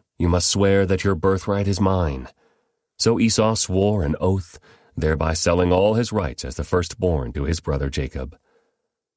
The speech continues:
Then Jacob gave Esau some bread and lentil stew. Esau ate the meal, then got up and left. He showed contempt for his rights as the firstborn.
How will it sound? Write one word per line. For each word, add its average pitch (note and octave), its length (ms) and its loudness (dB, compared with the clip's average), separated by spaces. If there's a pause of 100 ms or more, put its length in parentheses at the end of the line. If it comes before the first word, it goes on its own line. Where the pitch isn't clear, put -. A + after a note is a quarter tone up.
(100)
Then F#2 280 4
Jacob G2 340 0
gave G2 220 2
Esau F#2+ 340 2
some G2 240 2
bread E2+ 340 2
and E2+ 140 2
lentil E2 280 0
stew. C2 480 -6 (520)
Esau D2+ 340 0
ate E2 200 -4
the D#2+ 80 0
meal, D#2 360 0 (500)
then G#2+ 200 4
got G2+ 220 2
up F#2 200 0
and G2 140 0
left. - 460 -10 (760)
He A#2+ 120 -2
showed F3+ 260 0
contempt C3 720 -4
for F2 140 -2
his F2+ 160 0
rights G2+ 300 2
as G2+ 160 0
the G2+ 80 -2
firstborn. D#2 880 -4